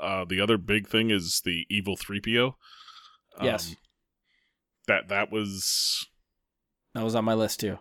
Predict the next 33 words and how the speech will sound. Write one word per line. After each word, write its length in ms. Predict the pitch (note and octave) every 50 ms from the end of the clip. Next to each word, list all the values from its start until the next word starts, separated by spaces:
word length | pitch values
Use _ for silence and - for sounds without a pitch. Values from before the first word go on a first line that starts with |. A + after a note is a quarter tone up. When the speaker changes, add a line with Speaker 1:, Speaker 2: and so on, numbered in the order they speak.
| - -
Speaker 1:
unexpected. 720 | A2+ G#2+ G2+ - - - - A#2 - - B2 A#2+ C3+ - - _ _ _ _ _ _ _ _ _ _ _ _
Speaker 2:
Well, 100 | C#3+ D3+
I 40 | D3+
think, 260 | - A3+ G#3+ - - D3
okay, 200 | D3+ D#3+ D3 B2+
so 160 | - - D3
there 140 | D3 E3 F3+
was 140 | F3+ E3
a 160 | F3 D3+ B2+ - - _
poster, 460 | - - E3+ E3 D#3+ - E3+ F3+ B2
and 100 | F2+ B2
I 40 | C#3
don't 80 | D3+ D3
remember 220 | D3 D#3 D3+ C#3+ C#3
if 100 | - -
you 100 | D3 D3
and 80 | C#3 C#3
I 80 | C#3
shared 280 | C3+ - - C#3+ C#3 C3+
this. 180 | C#3 C3+ - B2+
I 60 | A#2+
know 180 | B2 C3 B2+ B2+
I 20 |
was 100 | B2 B2
talking 200 | - C3+ C3 A#2
to 60 | A#2
somebody 260 | - - B2+ A#2+ A#2 G#2+
at 60 | F#2+
work 220 | A2 A#2 A#2+ - -
that 120 | G2+ -
found 300 | - - A#2 A#2 A#2 A2
it 100 | G#2+ -
or, 120 | F#2+ -